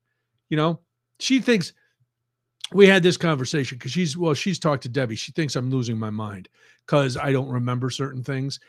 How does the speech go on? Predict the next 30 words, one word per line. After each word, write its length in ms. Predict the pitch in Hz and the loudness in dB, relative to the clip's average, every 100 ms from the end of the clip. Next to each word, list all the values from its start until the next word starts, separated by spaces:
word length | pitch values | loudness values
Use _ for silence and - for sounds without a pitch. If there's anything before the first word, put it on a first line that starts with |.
| - _ - | -20 _ 2
And 120 | 165 | 4
I 80 | 165 | 6
had 180 | 233 170 | 4 0
to 60 | |
explain 340 | 135 - 175 151 | -4 -4 -2 0
to 80 | |
her 60 | 131 | 0
yesterday, 380 | 139 131 127 123 | 0 -2 -6 -8
I 60 | 135 | -10
go, 140 | - - | -14 -16
"It's 180 | - | -10
not 200 | 214 240 | -4 -2
that 120 | 226 196 | 0 0
I 60 | |
don't 220 | 156 180 | 2 0
remember 380 | 135 127 135 156 | -2 -2 -2 -2
certain 320 | 139 175 165 | -4 -6 -6
things. 360 | 131 165 165 - _ _ _ | -6 -6 -6 -10 _ _ _
It's 220 | 240 190 - | 4 4 6
that 240 | 208 190 _ _ _ _ - | 2 2 _ _ _ _ 2
I 60 | |
don't 180 | 170 170 | 2 2
listen 460 | 170 202 - 240 240 _ | 2 2 2 -6 -8 _
and 100 | 175 | -2
I 60 | 185 | 0
don't 240 | 180 180 | 0 -2
care 300 | - 208 190 | -4 -6 -4
about 260 | 117 104 98 | -6 -8 -10
certain 280 | - - _ | -12 -14 _
things." 380 | 104 101 _ | -20 -20 _